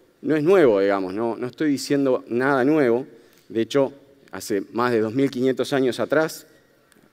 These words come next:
¿anda la P P T? ¿O yo? Ahí va, sí, perfecto.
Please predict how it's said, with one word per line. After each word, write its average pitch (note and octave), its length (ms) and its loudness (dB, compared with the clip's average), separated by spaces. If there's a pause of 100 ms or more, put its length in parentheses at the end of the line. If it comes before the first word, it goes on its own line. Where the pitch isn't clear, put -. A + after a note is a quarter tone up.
¿anda C3 200 -4
la A#2 80 0
P G2+ 120 -6
P F#2+ 100 -10
T? D#3 320 -12 (240)
¿O G#2 140 -14
yo? A#2+ 120 -12 (120)
Ahí G2+ 160 -4
va, D#2+ 100 -8 (300)
sí, D2+ 260 -16
perfecto. - 460 -6